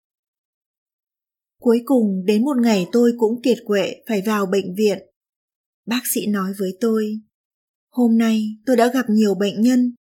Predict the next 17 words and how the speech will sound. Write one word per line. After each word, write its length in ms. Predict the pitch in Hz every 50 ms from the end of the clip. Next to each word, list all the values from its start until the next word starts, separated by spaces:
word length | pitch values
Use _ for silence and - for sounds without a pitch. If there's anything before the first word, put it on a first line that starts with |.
| _ _ _ _ _
nhưng 240 | 240 247 247 233 226
chị 260 | 220 - 254 - - -
là 140 | 175 170
bệnh 260 | 170 190 180 - 175 190
nhân 260 | 220 226 208 208 214
nặng 240 | 214 208 - 180 202
nhất. 160 | 233 294 320 - - _ _ _ _ _ _ _ _ _
Chị 240 | - - - 190 - -
cần 140 | 202 190 170 160 160 -
phải 120 | 180 165
nhập 180 | 160 170 180 165 - -
viện." 240 | 196 190 175 - - _ _ _ _ _ _ _ _ _ _ _ _ _ _ _ _ _
Tôi 140 | 240 233 220
nói 260 | 214 208 196 190 196 208
với 100 | 220 -
ông 240 | 196 220 220 214 208
ấy, 360 | 190 190 185 185 202 220